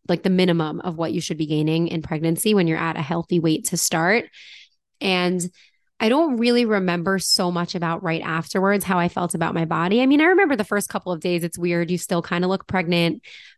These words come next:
But after a couple of weeks, I just felt like, "Okay, I'm feeling really good." I was really happy not to be pregnant anymore 'cause I had a lot of pelvic pain. I had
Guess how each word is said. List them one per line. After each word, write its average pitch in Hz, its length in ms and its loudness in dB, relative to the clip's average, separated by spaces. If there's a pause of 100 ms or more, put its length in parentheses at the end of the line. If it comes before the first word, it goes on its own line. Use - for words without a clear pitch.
(120)
But 175 360 0 (1080)
after 208 680 0
a 202 80 -4
couple 196 320 0
of 208 140 0
weeks, 269 640 0 (140)
I 196 120 -2
just 196 240 -6
felt 190 180 2
like, 180 220 -2
"Okay, 294 360 2
I'm 226 120 2
feeling 214 260 0
really 220 220 2
good." 196 240 2
I - 20 2
was 170 160 -2
really 190 300 2
happy 185 340 -4
not 170 220 -4
to - 40 -14
be 180 80 0
pregnant 175 380 0
anymore 190 380 2
'cause 202 140 -6
I 170 60 -2
had 175 200 -4
a 180 60 -4
lot 175 260 -2
of 170 100 -6
pelvic 185 400 0
pain. 180 420 2 (560)
I 185 140 0
had 165 520 0